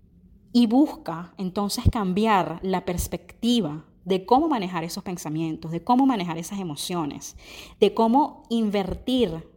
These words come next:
de manera productiva ese tiempo, pero productiva en ti.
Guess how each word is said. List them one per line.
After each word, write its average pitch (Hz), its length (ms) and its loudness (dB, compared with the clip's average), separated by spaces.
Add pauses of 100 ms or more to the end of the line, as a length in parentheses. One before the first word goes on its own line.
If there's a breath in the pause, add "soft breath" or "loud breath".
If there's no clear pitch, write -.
(200)
de 170 160 -2
manera 165 340 0
productiva 233 680 0
ese 170 240 -4
tiempo, 208 600 -6
pero 165 220 -4
productiva 160 580 -4
en 151 300 -6
ti. 147 380 -10